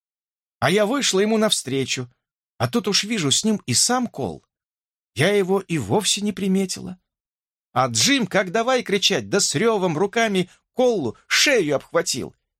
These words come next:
И лицо у него при этом такое, будто он сам бес нечистый, весь красный да плюется. Никогда я прежде его таким не видала.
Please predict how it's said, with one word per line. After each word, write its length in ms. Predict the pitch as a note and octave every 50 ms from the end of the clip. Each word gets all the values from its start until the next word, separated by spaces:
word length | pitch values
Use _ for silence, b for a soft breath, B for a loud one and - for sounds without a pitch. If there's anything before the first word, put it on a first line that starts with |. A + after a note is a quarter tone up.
| _ _ -
И 100 | A#2+ F#3
лицо 400 | A#3+ B3+ F#3+ - - B3 A#3+ A3+
у 80 | A3
него 260 | G#3+ G3 G3+ G3 G3
при 160 | F#3 - E3 F3
этом 240 | F#3 F#3 F#3 F3
такое, 640 | - - G3+ G3+ - A3 A#3 A#3 A3+ G#3 G3+ F3+ F3+ b b b b
будто 400 | C3+ D#3+ B3+ B3 - - - B3
он 140 | B3+ B3 B3
сам 460 | - - - C#4+ B3+ A3+ F#3+ E3 D3
бес 420 | C3+ D3 A3 G#3 E3+ C3 - -
нечистый, 720 | F3+ F#3+ G#3 F#3 - A3+ G3 D3 - - - G2+ C#2+ - _ _ _ _ _ _ -
весь 280 | A3 C4 C4 A3 - -
красный 560 | - B3 C4 C4+ B3+ G#3+ G3+ - - E3 C3+
да 140 | A#2+ - C4
плюется. 680 | - B3 A#3+ A3 E3+ D3+ C3+ G#2+ - - - - - _ _ _ _ _ _ _ _ _ -
Никогда 600 | A3 D4+ D4 A#3 - B3 A#3+ G#3 G#3 G3+ A#3+ G3+
я 160 | F3 F3 F3+
прежде 420 | F3+ - A3 G#3+ F#3 C#3+ C#3 D#3+
его 160 | D#3+ D3+ D#3+ D#3
таким 360 | F3+ F3 F3 - F#3+ C#3 B2
не 100 | D3 F#3+
видала. 500 | G#3 B3 G3 D#3 C3+ G#2 F2 - -